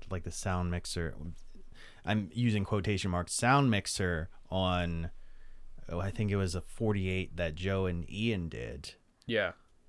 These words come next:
Speaker 1: Because I, I don't know how I ended up doing it, but, um, yeah. I was like, "Oh boy, I don't do this, so this is, like,
Speaker 2: <laughs>
Speaker 1: foreign territory to me."
Speaker 2: Yeah.
Speaker 1: They're just like, "Here, here's a boom pole and a,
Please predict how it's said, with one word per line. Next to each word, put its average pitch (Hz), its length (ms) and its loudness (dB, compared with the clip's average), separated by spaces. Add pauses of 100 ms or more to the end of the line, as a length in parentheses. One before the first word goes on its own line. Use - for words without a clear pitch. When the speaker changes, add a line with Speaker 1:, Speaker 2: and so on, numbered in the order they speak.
(520)
Speaker 1:
Because 82 560 -2
I, 82 360 0
I - 20 0
don't 85 120 -2
know 76 100 -6
how 73 160 -6
I 73 120 -4
ended 71 200 -6
up 71 100 -8
doing 71 280 -6
it, 71 140 -8
but, 69 220 -8 (420)
um, 73 480 -6 (800)
yeah. 101 260 6 (460)
I 98 120 6
was 107 120 6
like, 101 260 4 (100)
"Oh 190 180 12
boy, 147 800 12 (420)
I 240 140 12
don't 233 220 10
do 247 200 4
this, 127 320 8
so 147 300 4
this 202 240 6
is, 147 300 12
like, 135 360 10 (380)
Speaker 2:
<laughs> - 340 2
Speaker 1:
foreign 196 380 12
territory 175 640 10
to 143 100 8
me." 139 140 8
Speaker 2:
Yeah. 147 400 12 (320)
Speaker 1:
They're 190 120 6
just 175 160 6
like, 190 160 12
"Here, 240 280 12
here's 233 200 8
a 233 40 8
boom 247 240 8
pole 208 380 12
and 180 80 10
a, 147 320 10